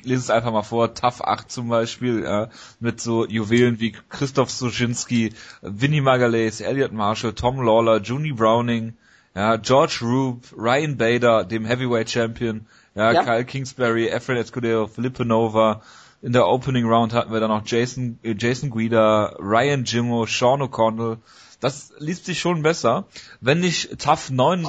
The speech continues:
Speaker 1: gewesen wäre, direkt danach mit, äh, Demarcus Johnson, Mark Miller, Ross Pearson, Andrew, äh, Andre Winner, Nico Schipczak, James Wilkes, ähm,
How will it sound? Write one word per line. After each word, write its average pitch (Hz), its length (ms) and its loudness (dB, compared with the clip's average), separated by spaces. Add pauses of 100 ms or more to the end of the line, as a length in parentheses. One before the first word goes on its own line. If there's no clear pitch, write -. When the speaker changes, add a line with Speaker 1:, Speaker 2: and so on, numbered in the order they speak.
(220)
Speaker 1:
gewesen 110 440 -2
wäre, 110 260 0
direkt 117 260 -4
danach 113 300 -2
mit, 123 220 -6 (340)
äh, 117 140 0
Demarcus 123 540 0
Johnson, 117 640 -4
Mark 120 300 0
Miller, 113 440 2
Ross 117 340 -2
Pearson, 120 580 -4
Andrew, 143 420 -2 (100)
äh, 113 200 -2
Andre 147 500 0
Winner, 117 440 2 (360)
Nico 147 300 0
Schipczak, 123 800 0 (200)
James 135 440 0
Wilkes, 113 580 2 (480)
ähm, 107 400 2